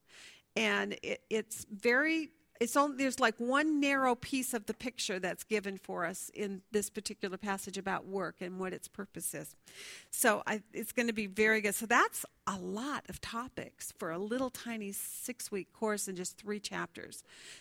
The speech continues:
So it's gonna be fun. Um, I wanna remind all of us before we get started about some of those golden rules, inductive Bible study rules. Number one, context does rule for interpretation.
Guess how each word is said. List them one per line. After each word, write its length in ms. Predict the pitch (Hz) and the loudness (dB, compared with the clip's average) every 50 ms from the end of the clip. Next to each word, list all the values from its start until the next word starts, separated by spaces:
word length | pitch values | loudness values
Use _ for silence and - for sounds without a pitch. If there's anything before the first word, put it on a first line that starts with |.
| - | -10
So 280 | - - - 277 247 - | -6 0 4 6 6 6
it's 180 | - 226 - - | 4 0 0 2
gonna 240 | - 294 285 285 | 2 4 4 4
be 140 | 240 247 233 | 2 2 -2
fun. 420 | - - 240 202 185 175 180 180 - - - - - - - _ - | 0 2 2 2 2 2 -2 -6 -10 -14 -20 -18 -18 -20 -10 _ 6
Um, 300 | 233 247 240 233 226 226 - - | 8 10 10 10 8 6 -2 2
I 100 | - 269 | 4 6
wanna 280 | 262 269 285 294 285 277 | 8 10 8 10 8 8
remind 800 | 254 254 254 240 240 247 254 269 277 302 339 359 359 339 - - - - | 6 6 4 6 6 6 8 8 6 6 6 4 2 0 -2 -4 2 8
all 320 | 247 247 269 294 320 320 | 10 10 12 12 10 10
of 180 | 269 233 208 220 | 8 8 8 6
us 280 | 208 214 226 - - | 4 4 4 2 -2
before 340 | - - 226 - - 247 233 | -4 -4 -4 -2 2 2 4
we 140 | 226 240 220 | 4 2 2
get 180 | 202 202 - | 0 0 0
started 400 | - - 269 247 247 240 233 226 | 0 2 4 6 6 6 4 2
about 260 | 220 220 208 202 196 196 | 4 4 4 4 4 2
some 200 | - - 233 220 | -2 -2 0 2
of 80 | 202 | 2
those 220 | 214 208 202 196 214 | 2 2 2 0 -2
golden 600 | 202 185 226 226 226 233 240 247 247 233 220 202 | 2 6 8 8 8 8 8 6 4 2 2 2
rules, 540 | 202 208 214 214 196 180 170 175 180 - | 2 4 4 4 4 4 2 0 0 -2
inductive 420 | 185 190 202 202 202 - - 208 190 | -4 -2 -2 -2 -2 -2 -2 0 2
Bible 240 | 202 196 190 180 185 | 4 2 2 2 -2
study 300 | - - 208 196 180 185 | -4 -2 -4 -4 -4 -4
rules. 340 | 185 196 196 190 185 - | -6 -4 -4 -2 -2 0
Number 240 | - 220 220 226 220 | 0 0 2 2 4
one, 220 | 220 226 226 220 214 | 4 4 2 2 0
context 580 | - - 247 233 226 - 254 240 233 - - | 0 4 4 4 4 4 -2 -4 -4 -4 -2
does 240 | - 226 220 208 - | 0 0 0 0 0
rule 180 | 202 208 202 196 | -2 -2 -2 -2
for 160 | - - 196 | -4 -6 -6
interpretation. 800 | 185 185 - 202 175 - 190 - 196 180 180 185 - 180 175 | -6 -4 -6 -8 -6 -6 -8 -6 -4 -6 -4 -4 -6 -8 -10